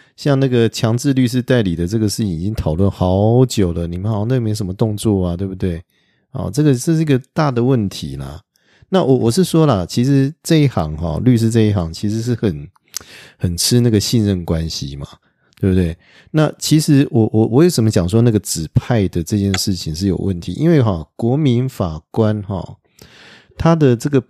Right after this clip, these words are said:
案件大部分我，我是觉得他是会强烈的会重叠，因为他都大部分是所谓的指定辩护案件啦。那会强-，强烈的跟这个法律辅助的这个相关的案件会重叠在，在一起啊。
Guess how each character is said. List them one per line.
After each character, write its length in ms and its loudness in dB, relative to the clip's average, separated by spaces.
案 220 2
件 340 0
大 180 0
部 160 2
分 160 2
我， 240 -4
我 120 -2
是 160 0
觉 200 0
得 160 0
他 180 0
是 140 -2
会 100 0
强 460 -6
烈 240 2
的 240 -6
会 160 -4
重 500 -10
叠， 380 -10
因 80 0
为 40 4
他 140 4
都 120 2
大 200 2
部 80 0
分 120 0
是 140 -2
所 200 -8
谓 100 -4
的 100 -2
指 260 -8
定 240 -4
辩 240 -6
护 200 -12
案 260 -12
件 260 -12
啦。 140 -16
那 140 4
会 240 4
强-， 340 -4
强 260 2
烈 140 4
的 120 4
跟 220 2
这 120 -2
个 560 0
法 160 -4
律 120 4
辅 200 -2
助 220 0
的 120 0
这 140 -4
个 200 -4
相 240 -4
关 140 0
的 80 -2
案 160 -2
件 160 -6
会 100 -2
重 300 -8
叠 220 -8
在， 300 -12
在 180 -2
一 100 -6
起 320 -12
啊。 80 -16